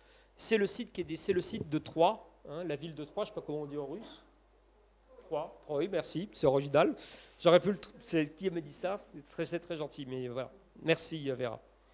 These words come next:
Euh, qui a été découvert en, en dix-huit cent soixante-treize, et Schliemann, qui était l'archéologue qui s'est occupé de ça, aurait fait don à l'Allemagne du trésor qu'il a, qu'il a trouvé,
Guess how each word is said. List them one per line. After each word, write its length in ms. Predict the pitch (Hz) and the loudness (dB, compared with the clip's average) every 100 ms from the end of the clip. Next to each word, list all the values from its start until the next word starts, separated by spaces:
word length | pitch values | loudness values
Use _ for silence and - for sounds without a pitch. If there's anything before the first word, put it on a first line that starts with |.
| - - - - - - - | -20 -16 -14 -14 -14 -14 10
Euh, 480 | 190 190 180 165 151 | 12 12 12 12 8
qui 120 | 147 | 10
a 40 | 202 | 8
été 160 | 196 | 8
découvert 360 | 190 185 175 180 | 2 2 4 8
en, 160 | 170 165 - | 8 8 8
en 100 | 170 | 8
dix-huit 300 | 202 196 185 | 8 2 2
cent 160 | 208 | 2
soixante-treize, 760 | 185 156 160 156 - 208 226 196 - - _ _ _ _ _ - | 2 0 0 0 4 6 6 2 -8 -20 _ _ _ _ _ 2
et 320 | 175 196 202 196 - | 8 10 8 0 -8
Schliemann, 580 | - 190 190 196 196 | -6 -2 2 2 0
qui 100 | - | -4
était 180 | 160 165 | -4 0
l'archéologue 540 | 165 - 170 165 180 180 | 0 2 2 4 2 0
qui 120 | 151 | -12
s'est 260 | - 147 | -10 -10
occupé 300 | 143 - 156 | -12 -12 -12
de 60 | 151 | -10
ça, 400 | - 180 202 220 - _ _ _ | -2 0 2 -2 -12 _ _ _
aurait 220 | 175 170 208 | 4 6 6
fait 220 | - 180 | 4 2
don 240 | 180 208 | 4 6
à 40 | 170 | 6
l'Allemagne 560 | 160 160 175 202 214 190 160 123 | 4 6 4 4 0 -6 -12 -6
du 120 | 165 | -6
trésor 520 | - 170 147 202 202 | -2 0 4 4 4
qu'il 160 | - 151 | 2 4
a, 80 | 156 | 4
qu'il 260 | - 160 | 2 2
a 60 | 160 | 2
trouvé, 340 | - 139 123 | 2 -8 -8